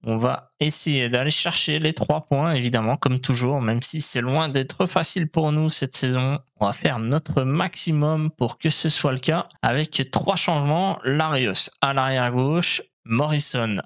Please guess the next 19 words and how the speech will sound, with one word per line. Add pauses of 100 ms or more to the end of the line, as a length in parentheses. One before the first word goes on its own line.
(260)
sur
l'aile
gauche
et (120)
Tirito
en
pointe.
Pour
le
reste,
c'est
la
même
équipe
que
celle
qui
avait
débuté,